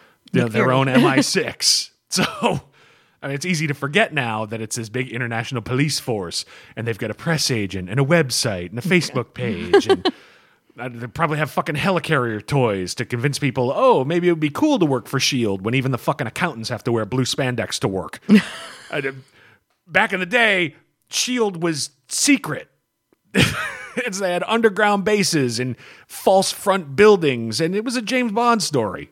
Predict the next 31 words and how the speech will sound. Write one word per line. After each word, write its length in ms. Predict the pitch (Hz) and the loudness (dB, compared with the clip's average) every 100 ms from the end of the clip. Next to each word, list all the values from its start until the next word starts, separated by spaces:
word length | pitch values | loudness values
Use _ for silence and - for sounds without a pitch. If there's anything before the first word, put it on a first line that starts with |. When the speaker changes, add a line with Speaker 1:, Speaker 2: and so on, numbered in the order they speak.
| - | -6
Speaker 1:
although 440 | 139 160 170 160 | -2 0 2 0
even 320 | 151 151 196 | -2 -6 -2
higher 240 | 190 190 180 | 2 4 4
tech 320 | 196 196 185 | 2 0 0
because 200 | 175 165 | 0 0
there's 160 | 170 151 | -2 -2
no 300 | 170 160 143 _ _ _ - | 0 0 -4 _ _ _ -4
special 300 | 208 185 180 | -2 0 2
effects 260 | 202 175 | 2 2
budget. 380 | 127 87 64 - _ _ | -2 -4 -6 -16 _ _
Speaker 2:
Yes. 320 | - 139 - - | -6 -6 -8 -10
Speaker 1:
If 100 | 110 | -2
James 300 | 147 156 143 | 0 2 2
Bond 320 | 143 151 160 | 4 4 2
has 160 | 143 | 2
a 160 | 123 107 _ _ _ _ _ - | 0 -2 _ _ _ _ _ -10
submarine 580 | - 156 147 156 165 160 | 0 0 2 -2 -2 -2
car, 340 | 175 190 208 _ - 156 _ | 0 0 -2 _ -16 -16 _
fuck 300 | - 302 190 | -4 -2 -2
it, 80 | 120 120 120 | -4 -10 -12
we'll 200 | 139 127 | -6 -2
have 160 | 123 107 | -2 -4
flying 420 | - 262 247 180 | -2 2 2 2
cars, 640 | 160 143 113 90 90 82 | 4 4 4 0 -2 -6
and 320 | 104 98 101 107 160 147 147 | -8 -8 -10 -12 -12 -10 -8
it's, 320 | 160 - 190 | -6 -4 -4
it 80 | 233 | -4
was 120 | 240 | -2
a 60 | |
spy 260 | 226 247 240 | -2 0 0
story, 420 | 160 117 78 - | 0 -2 -4 -8